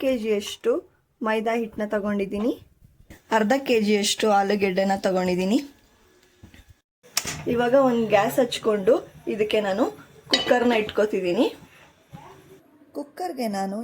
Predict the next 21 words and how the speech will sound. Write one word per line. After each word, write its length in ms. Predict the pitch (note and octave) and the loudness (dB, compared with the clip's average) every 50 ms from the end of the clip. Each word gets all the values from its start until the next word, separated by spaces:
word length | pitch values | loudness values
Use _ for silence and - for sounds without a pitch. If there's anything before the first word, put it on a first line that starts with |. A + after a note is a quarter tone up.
| A#3+ | -8
ಇವಾಗ 240 | G3 F#3+ G3 G3 G3+ A3+ D#4 - - - - - - - G#3+ | -8 -8 -8 -6 -6 -8 -8 -10 -14 -20 -20 -16 -8 -4 -2
ನೀರ್ನ 300 | A3+ B3 C4 B3+ A3 G#3+ G3+ G#3 | -2 -2 -2 -4 -4 -6 -6 -8
ಹಾಕೋತಿದ್ದೀನಿ. 640 | G3+ F#3+ - G3+ G3 - G3+ G3 F#3 G3 G3 G#3 A#3+ G#4+ - - - - - - - - - _ _ _ _ _ - G#3 G#3+ | -10 -10 -10 -12 -10 -10 -10 -10 -8 -8 -6 -6 -8 -8 -10 -18 -20 -20 -20 -20 -20 -20 -20 _ _ _ _ _ -10 -8 -6
ಆಲೂಗೆಡ್ಡೆನ 580 | A#3+ C#4 D4+ C#4+ C4+ A#3+ G#3+ G3 G#3 G3+ G3+ F#3+ F#3+ | -6 -6 -8 -8 -8 -8 -8 -6 -6 -6 -6 -6 -8
ನಾನು 200 | F#3+ F#3 F#3 F#3 F#3+ F#3+ | -8 -8 -8 -10 -10 -10
ಇಲ್ಲಿ 200 | F#3 F#3 F#3 A3+ F#4 - - - _ _ - - - - - G3+ | -10 -10 -10 -12 -12 -16 -20 -20 _ _ -20 -20 -18 -10 -10 -8
ಎರಡ್ 220 | G3 A3 A#3+ A#3 - | -6 -8 -8 -10 -12
ಪೀಸ್ 180 | A#3+ A3+ G#3+ - G3+ | -12 -10 -10 -8 -8
ಆಗಿ 240 | F#3 F#3+ F#3+ G3+ C4 F#4+ - - _ _ | -8 -8 -10 -12 -12 -14 -14 -20 _ _
ಕಟ್ 180 | - A3+ A3 A3 - G#3 | -10 -10 -10 -10 -10 -8
ಮಾಡಿ 180 | G3+ G#3 G3 G3 | -6 -6 -6 -6
ಇಟ್ಕೋತಿದ್ದೀನಿ. 720 | F#3+ - - G3+ G3 F#3+ - G3 F#3+ F#3 F#3+ F#3+ F#3+ G#3+ - - - - - _ _ _ _ _ _ _ _ _ _ _ _ _ _ _ _ _ _ _ _ - A3 | -10 -10 -10 -10 -10 -10 -10 -10 -10 -8 -8 -8 -10 -10 -12 -14 -18 -20 -20 _ _ _ _ _ _ _ _ _ _ _ _ _ _ _ _ _ _ _ _ -18 -16
ಇವಾಗ 200 | G#3+ A#3 B3 B3 B3+ A#3 G3+ | -14 -14 -12 -10 -10 -8 -8
ನಾನು 220 | G3 G3+ F#3+ G#3 D4+ - - - - _ _ _ - G3+ | -8 -8 -8 -8 -10 -12 -14 -20 -20 _ _ _ -8 -8
ಆಗ್ಲೇ 260 | A3 A#3+ A#3+ C#4 D4+ D4 B3+ | -8 -8 -8 -8 -6 -6 -6
ನೀರ್ 220 | A#3+ A#3+ A#3+ A#3 A#3+ G3+ | -6 -6 -6 -8 -10 -12
ಇಟ್ಟಿರೋದಕ್ಕೆ 680 | F#3 - - G3+ F#3+ F#3+ F#3+ F#3+ G3 F#3+ - - A3 C#4 - - - - _ - - G3 | -12 -12 -12 -8 -6 -6 -6 -8 -10 -12 -12 -14 -14 -14 -14 -18 -20 -20 _ -14 -10 -8
ಆಲೂಗೆಡ್ಡೆನ 540 | G3+ A3 A#3 A3 G#3 G3 F#3+ G3+ G3 A3 C#4 D4 - - | -8 -8 -6 -6 -6 -6 -4 -4 -4 -6 -8 -8 -8 -6
ತೊಳ್ಕೊಂಡು 540 | G#3+ G#3 G#3 G#3 - G#3+ G3+ F#3+ F#3 G#3 D4+ F#4+ - - _ _ _ _ _ _ _ - - | -6 -6 -6 -8 -8 -8 -6 -6 -6 -8 -10 -10 -12 -20 _ _ _ _ _ _ _ -16 -14
ಅದಕ್ಕೆ 280 | F#3+ F#3 F#3+ - - B3+ C4+ C4 | -12 -12 -12 -10 -10 -10 -10 -8
ಹಾಕೋತಿದ್ದೀನಿ. 680 | G3+ G3 G3 - G#3 G#3 G#3 G3+ F#3 F#3+ G3 G3 A3+ - | -10 -10 -10 -10 -12 -10 -10 -10 -10 -8 -6 -6 -8 -8